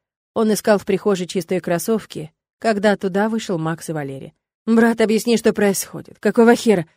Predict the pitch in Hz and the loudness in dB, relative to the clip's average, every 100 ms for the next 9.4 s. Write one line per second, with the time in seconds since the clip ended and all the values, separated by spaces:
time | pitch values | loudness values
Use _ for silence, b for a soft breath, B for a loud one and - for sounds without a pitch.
0 | _ _ - 240 262 269 - 277 - 240 | _ _ 0 4 4 4 0 -2 0 -2
1 | - 214 247 240 233 - 226 226 202 - | 0 2 2 2 0 0 2 4 2 0
2 | 151 143 139 - _ _ _ _ _ - | -8 -10 -14 -18 _ _ _ _ _ 4
3 | 247 269 330 269 302 285 262 - 202 196 | 6 6 4 4 4 6 4 2 -2 -2
4 | - - _ _ _ - 349 - 381 269 | -6 -14 _ _ _ 4 4 6 2 2
5 | - 226 185 180 - _ _ _ - 311 | 0 0 0 -6 -8 _ _ _ 2 4
6 | 240 269 247 247 254 208 - - _ _ | 4 2 2 2 0 0 -2 -10 _ _
7 | _ - 269 254 262 254 240 247 240 247 | _ -4 2 4 6 6 4 6 6 4
8 | 277 247 247 240 247 302 240 180 269 240 | 4 2 4 6 6 4 2 0 0 0
9 | 226 330 226 | 0 0 -2